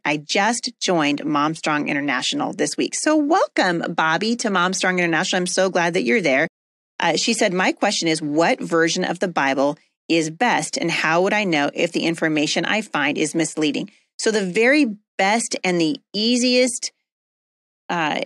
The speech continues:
easiest to read definition of, of this issue is found at got questions dot org. I've read it before. I'm gonna link back to it in the show notes today, so I won't read the whole thing, but I want you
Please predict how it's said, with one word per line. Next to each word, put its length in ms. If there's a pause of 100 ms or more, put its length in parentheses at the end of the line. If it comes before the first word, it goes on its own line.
easiest 440
to 180
read 640
definition 800 (100)
of, 220 (260)
of 360
this 160 (180)
issue 540
is 160
found 260
at 140
got 260
questions 480
dot 240
org. 300
I've 240
read 160
it 80
before. 640 (260)
I'm 120
gonna 160
link 360
back 300
to 180
it 140
in 140
the 80
show 240
notes 160
today, 160
so 120
I 40
won't 260
read 240
the 80
whole 240
thing, 400 (240)
but 80
I 80
want 280
you 100